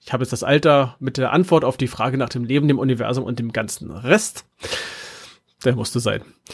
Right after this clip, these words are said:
Ähm, dennoch bin ich ja nicht nur da, um kurz- und mittelfristig zu denken, sondern auch, um langfristig meinen Weg zu planen.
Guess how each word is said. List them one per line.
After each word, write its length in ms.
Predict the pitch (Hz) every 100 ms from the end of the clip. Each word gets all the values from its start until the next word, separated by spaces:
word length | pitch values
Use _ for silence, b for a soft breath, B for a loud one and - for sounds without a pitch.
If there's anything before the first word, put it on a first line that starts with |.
| B B 127 B B
Ähm, 300 | 190 139 143 - _ -
dennoch 340 | 165 180 - B B _ _ _ _ _ _ _ _ -
bin 260 | - -
ich 120 | 190 190
ja 100 | 170
nicht 220 | 180 -
nur 120 | 170
da, 180 | 143 147
um 320 | 143 143 135 B _ -
kurz- 240 | 170 175
und 80 | 156
mittelfristig 560 | 180 214 - 180 180
zu 80 | -
denken, 360 | 165 143 143 143
sondern 280 | 139 139 143
auch, 380 | 135 - - -
um 180 | 185 180
langfristig 680 | 135 165 - 170 - 160 143
meinen 260 | 139 147
Weg 240 | 135 139 -
zu 100 | 165
planen. 540 | - 131 123 131 127